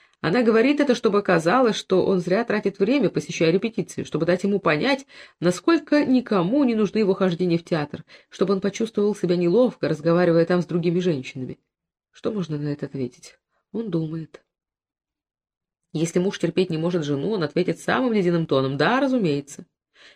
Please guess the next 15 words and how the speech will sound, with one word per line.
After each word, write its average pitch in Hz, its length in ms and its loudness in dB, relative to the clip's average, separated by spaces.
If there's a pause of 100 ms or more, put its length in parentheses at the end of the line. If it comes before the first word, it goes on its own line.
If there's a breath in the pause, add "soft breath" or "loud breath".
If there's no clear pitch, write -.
Если 254 200 2
муж 254 200 2
любит 277 280 2
жену, 220 200 2
он 165 100 2
радостно 180 340 0
скажет: 165 440 -2
"Да, 196 320 4
но 143 120 -2
только 180 240 0
ты - 80 0
пойдёшь 214 300 0
со 269 120 0
мной, 185 200 0
ладно?" 220 400 0